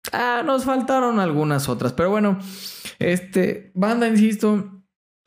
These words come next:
nos podemos estar aquí quedando horas, pero tenemos que grabar más cositas. <laughs> Amigo, eh, no sé qué te haya parecido el tema del día de hoy.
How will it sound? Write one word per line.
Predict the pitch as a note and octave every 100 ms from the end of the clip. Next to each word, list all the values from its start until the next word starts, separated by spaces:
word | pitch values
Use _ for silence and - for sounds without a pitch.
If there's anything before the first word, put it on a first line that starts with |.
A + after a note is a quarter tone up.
| - _ _ -
nos | C#3+ C#3
podemos | C#3+ E3 F3
estar | D3 D#3+
aquí | D#3+ D#3+ E3 E3 D#3 C#3
quedando | C#3 C#3 C#3+ C#3
horas, | C#3+ E3 E3
pero | C3+ A#2+ A2+ A2+
tenemos | A#2 A#2+ B2
que | C3
grabar | B2+ B2+ B2+
más | B2+ C3+
cositas. | B2+ F3 F#3 G#3+ - -
<laughs> | - F#3 - C#3+ - C#3 - - - - - - -
Amigo, | C3 D3+ D#3+ F3 D3
eh, | C#3 C3+ C3+
no | C#3+
sé | D3
qué | D#3+
te | D3+
haya | D3+
parecido | C#3+ B2 C#3+ C#3+
el | C#3
tema | C#3 C3+
del | B2+
día | C3+
de | C3+
hoy. | C#3 D3+